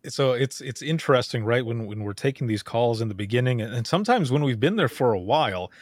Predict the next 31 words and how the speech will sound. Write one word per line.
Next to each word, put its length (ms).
I 100
know 280
that 380
it 160
took 220
me 160
about 380
three 600
or 100
so 320
years 460
to 100
feel 300
like 360
I 160
really 680
have 200
got 260
this 200
down 380
and, 340
uh, 100
you 140
know, 100
being 340
able 220
to 100
do 160
certain 260
things. 240
But, 140